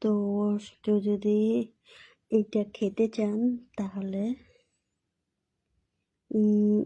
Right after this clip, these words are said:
স্টার গিফট করেন। যে একশোটা স্টার গিফট করবে, তাকে আমার ইমো নাম্বারটা দিব। Thank you।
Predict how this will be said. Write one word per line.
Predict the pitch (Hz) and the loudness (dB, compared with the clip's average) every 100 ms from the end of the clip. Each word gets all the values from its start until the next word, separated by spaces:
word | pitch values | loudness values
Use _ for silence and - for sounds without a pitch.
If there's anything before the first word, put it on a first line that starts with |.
| 214 | -2
স্টার | - 226 214 196 | -4 -2 0 2
গিফট | 196 196 214 | 0 0 -2
করেন। | 208 190 185 185 190 _ _ _ _ _ - - - | -2 -2 -4 -6 -8 _ _ _ _ _ -20 -20 -10
যে | 202 202 214 | -4 2 2
একশোটা | - 214 - 247 240 214 196 | 2 -4 -4 -4 -2 -4 -4
স্টার | 196 240 233 214 | -4 -2 -2 0
গিফট | 202 202 | -2 -4
করবে, | - 202 190 226 262 | -2 -2 0 -2 -4
তাকে | 240 196 185 202 | -4 -6 -4 -4
আমার | 190 190 214 247 - | -2 -2 -4 -6 -2
ইমো | 220 233 | 2 4
নাম্বারটা | 214 185 185 185 202 | 2 0 -4 -6 -6
দিব। | 202 202 202 214 - _ _ _ _ _ _ _ _ _ _ _ _ _ _ _ _ _ _ _ _ _ _ _ _ _ _ _ _ _ _ _ _ _ _ _ _ _ _ _ _ _ _ _ _ _ _ - | -4 -4 -4 -6 -10 _ _ _ _ _ _ _ _ _ _ _ _ _ _ _ _ _ _ _ _ _ _ _ _ _ _ _ _ _ _ _ _ _ _ _ _ _ _ _ _ _ _ _ _ _ _ -4
Thank | 214 208 214 | 0 0 -2
you। | 220 214 214 214 226 | 0 2 2 2 0